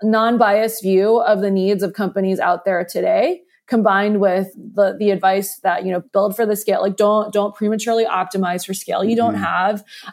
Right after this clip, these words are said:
Speaker 1: Uh, let, let's go back to the basics. You know, Dijkstra said, "Premature optimization is the root of all evil." If you, if you combine that,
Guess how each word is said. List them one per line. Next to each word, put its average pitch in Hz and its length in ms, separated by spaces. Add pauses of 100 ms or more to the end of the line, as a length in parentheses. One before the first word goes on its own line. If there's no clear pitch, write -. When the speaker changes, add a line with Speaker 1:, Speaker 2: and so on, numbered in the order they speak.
Speaker 1:
Uh, 185 320
let, 214 200
let's 220 200
go 254 100
back 226 300
to 247 100
the 220 100
basics. 196 480
You 196 100
know, 190 60
Dijkstra 196 460
said, 190 260
"Premature 202 380
optimization 190 760
is 180 120
the 180 160
root 185 180
of 180 100
all 160 220
evil." 196 420 (300)
If 220 140
you, 226 180
if 214 140
you 220 100
combine 202 540 (100)
that, 196 600